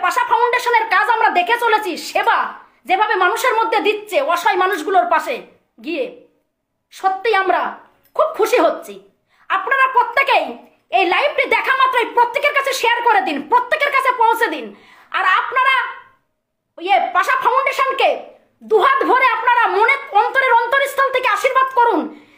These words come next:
যে এই পাশা ফাউন্ডেশন শুধু বাংলার জন্য না, এই পাশা ফাউন্ডেশন যেন পুরো ভারতবর্ষে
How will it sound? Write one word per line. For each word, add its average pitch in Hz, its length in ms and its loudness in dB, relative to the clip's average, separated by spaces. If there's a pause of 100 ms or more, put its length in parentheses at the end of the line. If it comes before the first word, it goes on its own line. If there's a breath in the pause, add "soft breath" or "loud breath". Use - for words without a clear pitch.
(140)
যে 311 100 -2
এই 427 200 0
পাশা 427 340 0
ফাউন্ডেশন 539 600 0
শুধু 494 220 0
বাংলার 494 520 2
জন্য 494 260 2
না, 339 360 0 (220 loud breath)
এই 359 180 2 (100)
পাশা 415 240 0
ফাউন্ডেশন 539 500 0
যেন 523 480 2
পুরো 480 160 4
ভারতবর্ষে 403 920 0